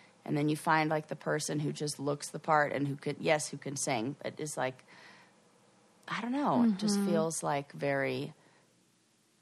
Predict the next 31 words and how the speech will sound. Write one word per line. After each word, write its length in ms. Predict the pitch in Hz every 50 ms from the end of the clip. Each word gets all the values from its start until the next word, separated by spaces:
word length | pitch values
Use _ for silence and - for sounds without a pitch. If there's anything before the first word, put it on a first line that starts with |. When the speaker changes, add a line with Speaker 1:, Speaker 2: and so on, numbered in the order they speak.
| _ -
Speaker 1:
the 100 | 160 165
formula 640 | 151 - - 196 185 170 165 160 160 151 131 104 147
for 160 | - 139 139
new 180 | 139 139 135
music 360 | 135 135 131 131 131 - 123 -
is 100 | 135 -
that 240 | - - - -
kind 120 | - 135 -
of 80 | 151 -
killing. 260 | - - - - -
But 180 | - 131 - - - - - - - _ _ _ _ _ -
to, 100 | - - - - - - - -
that's 320 | 190 190 180 180 - - - -
another 380 | - 170 175 170 160 151 143 143
argument. 400 | 131 120 123 - - - - - - _ _
What 160 | - 170 175
is 100 | 175 165
this 180 | 160 220 226 214
Speaker 2:
Well, 80 | 277 285
Speaker 1:
one? 20 | 254
Speaker 2:
the 60 | 302 - -
premise 420 | - 302 330 339 381 415 415 - 359
of 180 | 311 254 233
this 420 | 220 233 226 220 226 226 - - -
was 240 | 233 220 220 202
about 380 | 220 196 - 214 202 196 202 196
how, 560 | 175 - - 196 190 190 185 185 185 185 180 - - _ _ _ _ _ _ _
how 260 | - - 247 277 294
much 340 | 302 294 269 254 247 - -
of 160 | 262 226 202 202
the 360 | 233 220 214 208 202 196 214